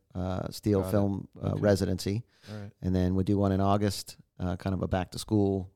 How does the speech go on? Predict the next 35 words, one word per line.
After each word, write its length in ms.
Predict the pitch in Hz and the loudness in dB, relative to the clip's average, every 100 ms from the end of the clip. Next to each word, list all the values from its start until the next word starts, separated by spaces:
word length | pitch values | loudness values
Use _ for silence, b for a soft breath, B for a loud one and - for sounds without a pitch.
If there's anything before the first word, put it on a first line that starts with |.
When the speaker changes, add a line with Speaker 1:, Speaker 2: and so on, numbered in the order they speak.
| _ | _
Speaker 1:
end 180 | 92 95 | -4 -2
of 100 | 90 | 0
August, 440 | 95 95 95 92 - | 0 0 -2 -4 -6
and 140 | 90 | -4
then 280 | 92 92 92 | -2 -2 -2
the 120 | 87 | -4
end 180 | 95 101 | -2 -2
of 60 | 90 | -2
the 80 | 92 | 0
year 200 | 95 95 | 0 0
one 240 | 92 90 | -2 -2
in 140 | 87 85 | -4 -6
November 600 | 87 87 87 90 87 - | -6 -4 -4 -6 -10 -10
is 180 | 95 90 | -8 -4
Speaker 2:
Yeah. 60 | |
Speaker 1:
always 260 | 90 90 85 | -2 -2 -2
a, 240 | 98 90 - | -4 -4 -8
a 40 | - | -6
two-night 380 | - 107 92 90 | -2 0 2 0
event 340 | 87 87 85 _ - | -2 -4 -6 _ -10
and 320 | 82 85 82 | -6 -6 -6
kind 180 | - 85 | -6 -4
of 80 | 82 | -4
our 100 | 80 | -6
culmination 640 | - 95 87 85 87 - | -4 -4 -2 -4 -4 -4
of 80 | 90 | -4
the 60 | 87 | -2
year. 160 | 92 | -4
It's 120 | 82 - | -4 -4
where 100 | 92 | -4
we 80 | 90 | -2
give 180 | 92 | -2
out 220 | 90 85 - | -2 -2 -6
the 100 | 87 | -4
awards. 600 | 92 101 98 92 87 | 0 2 4 0 -4